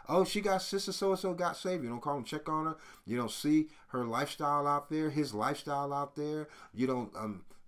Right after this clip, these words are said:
you know, hold them accountable, and you're not a presence and a, a, a godly figure in their life. And I'm guilty, man. I,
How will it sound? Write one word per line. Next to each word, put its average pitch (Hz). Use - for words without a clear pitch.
you 123
know, 113
hold 151
them 151
accountable, 143
and 107
you're 127
not 123
a 90
presence 139
and 110
a, 90
a, 101
a 92
godly 135
figure 131
in 110
their 110
life. 101
And 151
I'm 247
guilty, 185
man. 101
I, 180